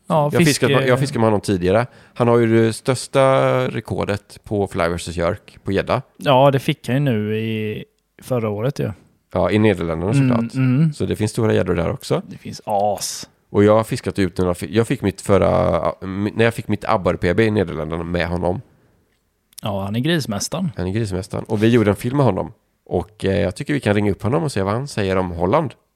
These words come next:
Speaker 1: Ja, det kan vi göra. Han var, jag tycker han var väldigt rolig att fiska med, alltså. Han
Speaker 2: Det
Speaker 1: var en
Speaker 2: var
Speaker 1: spännande buse.
Speaker 2: Det var han verkligen.
Speaker 1: <laughs> Ja.
Speaker 2: Så vi tar och ringer honom och ser lite vad han
Speaker 1: Ja, det kan vi göra. Se om han är hemma.
Speaker 2: Och eftersom han är från Nederländerna så pratar han holländska,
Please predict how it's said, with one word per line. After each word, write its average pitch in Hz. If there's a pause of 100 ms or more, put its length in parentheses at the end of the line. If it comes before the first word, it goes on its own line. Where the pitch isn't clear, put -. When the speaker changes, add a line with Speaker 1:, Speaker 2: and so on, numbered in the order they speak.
Speaker 1:
Ja, 131
det 113
kan 196
vi 277
göra. 104
Han 123
var, 131
jag 107
tycker 196
han 120
var 117
väldigt 104
rolig 110
att 135
fiska 202
med, 202
alltså. -
Han 110 (200)
Speaker 2:
Det -
Speaker 1:
var -
en -
Speaker 2:
var 151
Speaker 1:
spännande 127
buse. 117 (200)
Speaker 2:
Det 101
var 82
han 95
verkligen. 90
Speaker 1:
<laughs> -
Ja. 156 (180)
Speaker 2:
Så 113
vi 110
tar 127
och 117
ringer 120
honom 131
och 101
ser 101
lite 113
vad 92
han 95 (120)
Speaker 1:
Ja, 147
det 165
kan 214
vi 262
göra. 143 (100)
Se -
om 123
han 120
är 120
hemma. 120 (420)
Speaker 2:
Och 127
eftersom 123
han 156
är 95
från 101
Nederländerna 92
så 120
pratar 92
han 87
holländska, 110